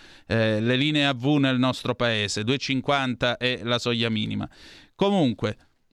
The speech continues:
scopriremo nei prossimi giorni che cosa è successo. Al momento la linea risulta ancora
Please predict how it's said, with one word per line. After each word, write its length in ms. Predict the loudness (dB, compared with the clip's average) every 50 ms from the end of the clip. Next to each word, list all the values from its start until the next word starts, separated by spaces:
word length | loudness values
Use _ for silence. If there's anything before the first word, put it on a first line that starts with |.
| _ _ _ _
scopriremo 760 | -2 -2 0 0 0 0 2 0 2 2 2 2 2 2 2
nei 180 | 2 2 0 -2
prossimi 460 | -2 -2 -2 -2 0 0 0 0 0
giorni 840 | 0 2 2 4 4 4 2 2 0 0 0 0 2 0 0 -2 -2
che 200 | -4 -6 -6 -4
cosa 680 | -2 0 2 2 2 2 0 0 0 0 2 2 0
è 80 | 0 0
successo. 640 | -2 -2 -4 -2 0 0 2 0 0 -2 -2 -2
Al 100 | 0 2
momento 480 | 2 0 2 2 0 0 -2 -2 0 0
la 100 | 0 2
linea 420 | 2 0 0 0 0 0 0 0
risulta 440 | 0 -2 -2 0 0 -2 0 0 -2
ancora 600 | -4 -2 -2 -2 0 2 2 2 2 0 -2 -2